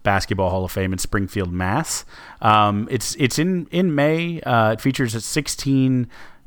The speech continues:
teams, uh, men's and women's, vying for basically national title in, in each of those. And again, Texas being one of the better teams, their women's team was selected. And, uh, off of that,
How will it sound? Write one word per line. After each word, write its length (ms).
teams, 540
uh, 240
men's 320
and 140
women's, 300
vying 340
for 460
basically 480
national 540
title 480
in, 160
in 200
each 200
of 120
those. 240
And 80
again, 340
Texas 300
being 200
one 100
of 60
the 60
better 240
teams, 460
their 180
women's 340
team 180
was 200
selected. 580
And, 500
uh, 320
off 240
of 120
that, 420